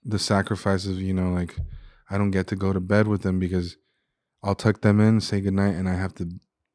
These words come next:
go back downstairs and work till, like, two in the morning. And it's a lot of, it's a lo-, it's been a lot of work and a lot of sacrifice. And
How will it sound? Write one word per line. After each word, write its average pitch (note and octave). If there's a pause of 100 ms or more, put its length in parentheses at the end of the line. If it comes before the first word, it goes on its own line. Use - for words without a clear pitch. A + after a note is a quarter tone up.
(160)
go G2
back F2+
downstairs F2+
and F2+
work F2+
till, F2+
like, F2
two F#2+
in F2+
the F2
morning. F2
And E2 (960)
it's -
a A2+
lot F2
of, E2+ (180)
it's -
a G2
lo-, F2
it's F#2
been G2
a F#2
lot F2
of F2
work F2+
and F2+
a F2
lot F2
of F2
sacrifice. F2+ (240)
And F2+